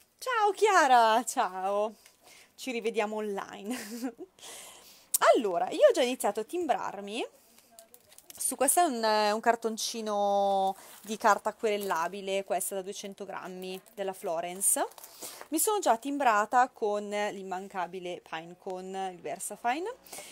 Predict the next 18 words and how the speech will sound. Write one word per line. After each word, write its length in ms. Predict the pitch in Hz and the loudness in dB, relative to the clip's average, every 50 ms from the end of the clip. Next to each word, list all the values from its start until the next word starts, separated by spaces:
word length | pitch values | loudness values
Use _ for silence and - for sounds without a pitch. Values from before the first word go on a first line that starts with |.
| - - | -12 -8
Mi 100 | - 302 | -6 -4
sono 220 | 302 - 339 359 359 | -2 0 0 0 2
già 180 | - 254 247 254 | 4 2 2 2
timbrata 760 | - 294 294 254 226 202 180 185 - - 220 208 214 214 214 | 0 -4 -2 0 0 0 0 -2 -2 -2 0 0 0 -2 -2
alcuni, 720 | - 220 208 202 208 - - 208 208 208 202 202 202 202 - | -4 -4 -4 -4 -6 -10 -14 -14 -12 -10 -10 -8 -10 -8 -8
alcuni 380 | - 208 208 - - 220 208 | -8 -8 -8 -10 -12 -10 -8
elefantini. 920 | 202 196 196 196 - 202 196 196 196 - - - 208 202 190 196 196 196 208 196 - - _ _ _ _ _ - _ _ _ _ _ _ _ _ | -6 -6 -6 -6 -8 -8 -8 -8 -10 -12 -12 -12 -10 -10 -8 -6 -8 -8 -8 -12 -16 -20 _ _ _ _ _ -20 _ _ _ _ _ _ _ _
Questo 240 | - 214 - - 233 | -6 -4 -2 -2 0
è 20 | |
il 80 | 220 220 | 0 0
set 260 | - 220 202 202 - _ | 0 0 0 -2 -6 _
di 100 | 202 208 | -10 -8
Mama 260 | 202 190 202 196 190 | -6 -6 -4 -4 -4
Elephant 760 | 190 190 185 190 - - 202 196 196 196 190 - 214 208 202 - - - - - - - - - - | -4 -4 -4 -6 -6 -4 -4 -4 -4 -6 -4 -2 0 0 0 -2 -10 -20 -20 -20 -20 -20 -20 -20 -8
co-, 220 | - 226 196 - | -6 -6 -6 -4
Fly 220 | - - 208 196 | 0 0 2 2
With 200 | 202 202 202 190 | 2 -2 -6 -10
Me 300 | - 196 190 185 180 190 | -10 -10 -10 -10 -10 -12